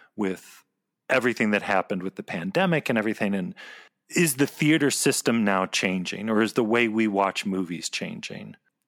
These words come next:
How is that going to affect the films that are made and what people watch? Because you can think, like, before covid, we were going into this kind of thing. And you heard people talking about it, of this,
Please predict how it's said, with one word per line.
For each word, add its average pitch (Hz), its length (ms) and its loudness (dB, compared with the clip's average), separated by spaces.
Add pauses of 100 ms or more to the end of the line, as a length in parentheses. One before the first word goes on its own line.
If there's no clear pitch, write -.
(160)
How 165 360 2
is 156 120 0
that 127 240 2
going 107 240 2
to 117 140 0
affect - 640 -2 (300)
the 113 160 -2
films 98 500 0
that 98 160 -2
are 98 100 -2
made 104 580 -2
and 101 180 0
what 95 160 0
people 101 320 -2
watch? 143 460 -2
Because 101 440 -2 (920)
you 110 140 0
can 110 180 0
think, 101 360 -2
like, 92 300 0
before 120 420 0
covid, 98 460 -2
we 98 140 -4
were 98 140 -4
going 98 380 0
into 107 400 -2
this 92 220 -4
kind 92 240 -4
of 90 80 -10
thing. 113 180 -2
And 127 80 -2
you 165 160 2
heard 165 180 -2
people 175 220 -2
talking 180 380 0
about 85 300 -6
it, 95 120 -4
of 92 260 -2
this, 95 360 -2